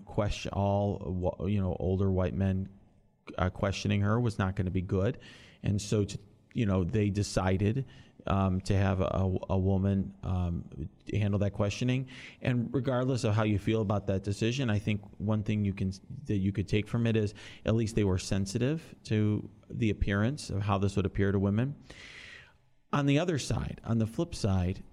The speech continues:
um, you know, if Professor, uh, you know, uh, Ford's, uh, allegations are not further investigated, if the allegations of the other two women are not investigated any further,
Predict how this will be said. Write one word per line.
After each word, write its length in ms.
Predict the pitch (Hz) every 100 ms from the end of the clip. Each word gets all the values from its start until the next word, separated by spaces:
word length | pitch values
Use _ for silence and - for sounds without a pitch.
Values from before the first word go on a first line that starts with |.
| -
um, 440 | 110 107 101 101 - - - - -
you 120 | - 131
know, 300 | 123 120 -
if 420 | 156 165 180 - - - _ _ _
Professor, 800 | - 127 - 117 - 113 107 - - -
uh, 400 | - 104 95 90 - - - -
you 160 | - 123
know, 280 | 101 90 -
uh, 380 | - - - 131
Ford's, 600 | - 127 120 104 - -
uh, 100 | - - -
allegations 680 | 120 117 110 113 104 113 107
are 60 |
not 240 | 104 104 104
further 320 | - 104 110
investigated, 640 | 104 95 - - 104 - - - - - _ _
if 320 | - 139 139 -
the 140 | 127
allegations 640 | 113 113 110 107 - 110 101
of 120 | 98
the 160 | 101 104
other 180 | 185
two 200 | 170 -
women 400 | 95 92 82 57 - - - - _ -
are 120 | 113
not 200 | 107 98
investigated 800 | 95 92 - - - 80 80 85
any 200 | - -
further, 480 | - - - -